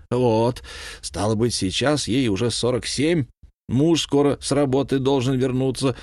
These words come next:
ужин приготовлен. Она отдыхает,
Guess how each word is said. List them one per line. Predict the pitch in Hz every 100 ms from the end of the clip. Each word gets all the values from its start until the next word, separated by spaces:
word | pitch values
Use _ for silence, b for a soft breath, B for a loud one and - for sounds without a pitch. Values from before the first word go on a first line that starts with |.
| B
ужин | - 135 139 151
приготовлен. | 131 147 139 - 139 139 139 - -
Она | 127 175 175
отдыхает, | 160 156 - 107 139 160 -